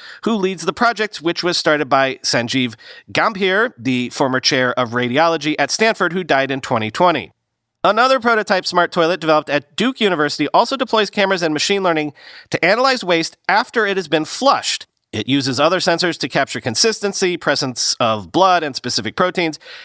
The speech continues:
and extracts a small vial of stool that can be shipped off to a lab for further analysis.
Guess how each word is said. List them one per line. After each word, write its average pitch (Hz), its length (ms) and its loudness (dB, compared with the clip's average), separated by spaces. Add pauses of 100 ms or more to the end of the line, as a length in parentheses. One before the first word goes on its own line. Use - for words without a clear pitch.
(100)
and 233 200 2
extracts 208 440 0
a 180 80 0
small 170 320 2
vial 156 240 4
of 139 120 -4
stool 208 220 0
that 180 120 0
can 190 120 -2
be 180 80 0
shipped 170 280 0
off 143 160 2
to 151 120 0
a 143 40 2
lab 123 300 2 (280)
for 202 120 0
further 107 300 0
analysis. 170 680 2